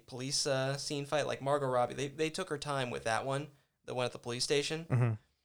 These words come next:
Speaker 1: 'Cause that's, that's really well choreographed with a lot of, like, slow motion and the gun and stuff.
Speaker 2: There was another good fight when she was leaving the police station, too, with, uh, the little girl.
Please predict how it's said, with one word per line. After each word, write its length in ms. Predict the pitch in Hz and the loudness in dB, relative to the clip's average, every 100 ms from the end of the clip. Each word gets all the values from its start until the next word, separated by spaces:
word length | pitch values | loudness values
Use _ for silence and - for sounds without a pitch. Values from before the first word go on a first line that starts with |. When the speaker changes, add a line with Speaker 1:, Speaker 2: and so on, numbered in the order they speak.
| _ _ | _ _
Speaker 1:
'Cause 140 | - 131 | -6 0
that's, 200 | 135 131 | 0 0
that's 220 | - 117 | -2 -4
really 240 | 123 139 131 | -2 -2 0
well 180 | 123 | 0
choreographed 440 | 120 127 117 117 113 | 0 0 2 2 0
with 100 | 120 | -2
a 20 | |
lot 240 | 110 113 | 0 0
of, 80 | 113 | 0
like, 160 | 120 117 | -4 -2
slow 260 | - 131 123 | 0 0 0
motion 540 | 117 117 135 117 113 | 0 0 -2 -4 -4
and 220 | - 127 | -6 -10
the 80 | - | -8
gun 320 | 127 120 117 | -4 -2 -2
and 100 | 120 | -2
stuff. 280 | - 123 135 | 0 0 8
Speaker 2:
There 100 | 156 | 12
was 120 | 160 | 12
another 220 | 147 214 180 | 12 12 12
good 160 | 131 | 10
fight 340 | - 127 120 - | 8 8 8 4
when 120 | 123 | 0
she 160 | 110 135 | 4 4
was 200 | 110 101 | 4 4
leaving 360 | 135 151 127 | 6 8 6
the 80 | 104 | 4
police 240 | - 113 104 | 2 2 4
station, 340 | 117 104 110 | 4 4 0
too, 320 | - 143 117 | 6 8 8
with, 460 | 104 110 - - - | 6 4 2 -6 -2
uh, 180 | 110 104 | 2 4
the 100 | 104 | 4
little 200 | 107 107 | 2 2
girl. 300 | 104 110 127 | 4 2 0